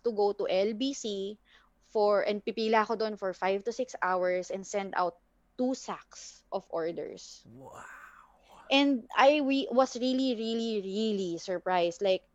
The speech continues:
Speaker 1: "What is this? Is this what?" <laughs>
Speaker 2: Ah,
Speaker 1: What?
Speaker 2: so happy for you.
Speaker 1: Thanks.
Speaker 2: Galing.
Speaker 1: <laughs> So, yun, yun yung, ano ko, parang, talagang, totoo yung sinabi mo. Kasi I was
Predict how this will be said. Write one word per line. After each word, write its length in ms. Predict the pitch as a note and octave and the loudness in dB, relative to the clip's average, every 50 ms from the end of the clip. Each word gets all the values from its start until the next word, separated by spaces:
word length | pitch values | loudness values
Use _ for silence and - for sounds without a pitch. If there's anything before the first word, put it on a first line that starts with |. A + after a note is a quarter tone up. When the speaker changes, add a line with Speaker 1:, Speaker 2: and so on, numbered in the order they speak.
| _ - G#3 | _ -10 -4
Speaker 1:
"What 360 | G3 G#3 G#3 G#3+ A#3 C4+ C4+ B3+ | 2 4 6 8 6 6 4 2
is 120 | A#3+ - - G3 - | -2 -2 -2 0 4
this? 320 | G3 G#3+ A#3+ A#3 G#3 - | 4 6 6 4 2 0
Is 120 | A#3+ - - | -8 -10 -6
this 200 | B3 C#4+ - - - - - | -6 -6 -6 -8 -12 -14 -8
what?" 560 | F#3+ F#3 F#3+ G3 B3+ D4+ - _ - - - - D#5 | -2 -2 0 0 -2 -4 -6 _ -10 -10 -8 -4 2
<laughs> 160 | D5 A4 F4+ | 4 4 8
Speaker 2:
Ah, 480 | F3 F3 F4 E4+ F3+ F#3 F3+ F3+ F3 | 10 12 12 12 12 12 10 8 6
Speaker 1:
What? 40 | - - - - | 4 2 -6 -4
Speaker 2:
so 160 | B3 A#3+ A#3 A3+ | -4 -2 -2 -2
happy 440 | G3+ G#3 G3+ G3+ G3+ F#3 G3+ G#3 | 0 2 4 4 4 4 2 -6
for 160 | G3 F3 F#3+ G3 | -6 -2 0 2
you. 480 | F#3+ F#3+ F#3 F#3 F#3 F#3 F3 D3+ B2 - - - - - - - | 4 4 6 6 6 4 4 2 0 -4 -8 -12 -16 -18 -10 -2
Speaker 1:
Thanks. 640 | - B3 B3+ B3+ B3+ B3+ B3+ B3+ B3+ B3 - - | 0 0 2 2 2 2 0 0 -2 -4 -4 4
Speaker 2:
Galing. 640 | - G4+ A4 G#4 G4+ G4 G4+ - G4+ G4+ - D#3+ - G#4 G#4 - - _ - A#4 C5+ | 10 12 12 12 12 10 8 10 8 8 8 8 6 6 6 6 0 _ -4 0 2
Speaker 1:
<laughs> 400 | C5 B4+ B4 A#4 A4 G#4 E4+ - | 2 4 2 2 0 -2 -6 -6
So, 400 | - - G4+ G4+ G4+ G4+ G4+ G4+ | 2 6 8 10 12 12 12 12
yun, 560 | F#4+ F#4 E4+ D#4 D4 D4 D4 D4 D4 D4 D4 | 10 10 10 10 10 10 8 6 2 0 0
yun 240 | D4 D#4+ F#4 F#4 F#4 | 0 0 0 0 -2
yung, 160 | G4 G4 G4 G4 F#4+ F4 _ _ _ _ - | -2 -4 -4 -6 -10 -12 _ _ _ _ -6
ano 240 | - - E4+ F4+ F4+ | -4 -2 -2 -2 0
ko, 240 | - C4+ A#3 A3+ A3 | 2 4 4 4 4
parang, 560 | - C#4+ D4 D#4+ E4+ E4+ E4+ E4+ E4 E4 E4 - _ _ - - - _ _ _ _ _ | 2 0 0 0 -2 -4 -6 -10 -10 -12 -12 -16 _ _ -20 -20 -20 _ _ _ _ _
talagang, 400 | - E4 F4+ G4 F#4 G4 F#4+ F#4+ E4+ _ _ - | 2 4 4 4 4 2 -4 -4 -10 _ _ -2
totoo 240 | F#4+ G4 G4+ G4+ | 0 2 2 0
yung 80 | G4 G4 | 0 0
sinabi 320 | - E4 D#4 C4+ A#3 A3+ | 0 2 2 4 4 2
mo. 160 | A3 G#3+ G3+ G3+ | 0 -2 -2 -4
Kasi 240 | B3 C4 - E4 | -4 -2 0 2
I 80 | D#4 D4+ | 2 2
was 240 | D#4 D#4+ D4+ - | 2 0 -4 -6